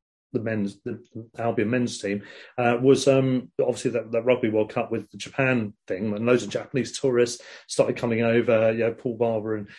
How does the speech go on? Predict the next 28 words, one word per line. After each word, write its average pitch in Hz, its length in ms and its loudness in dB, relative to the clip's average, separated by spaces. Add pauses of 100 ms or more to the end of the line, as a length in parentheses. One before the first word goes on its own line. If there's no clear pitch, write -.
(160)
Paul 120 80 -8
Camlin 113 300 -2
were 107 60 -2
saying 110 260 0
they 110 80 2
were 113 100 0
inundated 113 560 0
with 110 80 -6
a 113 40 -4
load 113 160 0
of 101 100 -4
inquiries 110 680 0
and 123 100 -2
all 127 80 2
that 131 160 2
sort 104 180 -8
of - 40 -20
thing. 98 160 -6 (260)
So 160 120 4
that's 190 160 4
one 165 180 6
embedded 123 460 4
folklore 127 380 2
that'll 110 120 -2
be 120 120 2
there 110 160 0
forever. 127 420 -2
But - 160 -2